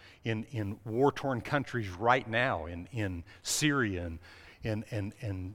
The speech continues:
different countries. Things like that are going on all the time in other countries. What would you do?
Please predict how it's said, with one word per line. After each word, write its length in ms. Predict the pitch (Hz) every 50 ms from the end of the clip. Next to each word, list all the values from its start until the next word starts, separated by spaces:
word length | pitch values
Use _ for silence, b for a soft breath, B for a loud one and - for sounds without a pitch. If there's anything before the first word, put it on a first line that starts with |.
| - 131
different 320 | 107 131 127 - 123 - -
countries. 460 | - - 151 143 - - 110 98 -
Things 240 | - 151 143 120 101
like 200 | 117 113 - -
that 120 | 139 127
are 60 | 123
going 340 | 104 107 120 123 120 117 117
on 160 | 117 113 110 113 - -
all 280 | 123 123 131 131 131 123
the 120 | 107 107
time 480 | - - - 147 143 139 131 113 101 101
in 80 | 98
other 180 | 101 98 98 95
countries. 640 | - - 139 139 - - 95 92 - - - - - - _ b b b b b b b b b b b b b b -
What 580 | 104 101 107 123 135 147 170 160 - - - - - - - - - _ _ _ _ _ _ _ _ -
would 320 | 113 104 113 123 120 95 104
you 120 | 117 110
do? 260 | 101 113 117 104 82